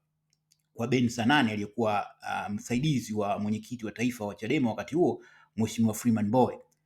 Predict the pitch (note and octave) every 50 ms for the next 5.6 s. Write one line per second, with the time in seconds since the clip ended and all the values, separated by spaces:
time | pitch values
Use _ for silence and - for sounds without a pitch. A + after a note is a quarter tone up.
0 | _ _ _ _ _ _ - - G3+ G3+ G#3+ - A#3 C4 B3+ A3+ G3+ F3+ D#3+ -
1 | - - - F#3 F3+ D#3+ D3+ B2+ C3 C3+ B2 - - - - - F3+ C#3+ B2 A#2+
2 | A#2+ A2 A#2 A#2+ A#2+ A#2 A#2+ - C3+ A#2+ B2 A#2 A2+ - - A#2+ B2+ C#3+ D3 C#3
3 | B2 A2+ - C3 C3+ A#2+ A#2 G#2 - - - A2 G#2 - - A2 A2 A2 G#2+ A#2
4 | C#3 - - _ _ _ _ - A2 A2 - A#2 A2 G#2 A#2+ - A#2 - D3 B2+
5 | A#2 A2+ A#2+ G#2 G#2 - - F#2+ G2+ F#2+ E2+ -